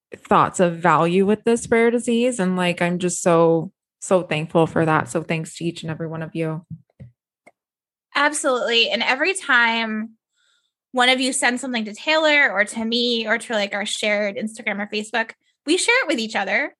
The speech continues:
Speaker 2: Um, y-, you'd be surprised how often during the day, Taylor and I will send a little,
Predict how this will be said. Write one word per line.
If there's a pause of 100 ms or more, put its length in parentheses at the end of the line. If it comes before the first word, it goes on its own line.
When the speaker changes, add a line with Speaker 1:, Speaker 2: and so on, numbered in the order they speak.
(360)
Speaker 2:
Um,
y-, (500)
you'd
be
surprised
how
often
during
the
day,
Taylor
and
I
will
send
a
little,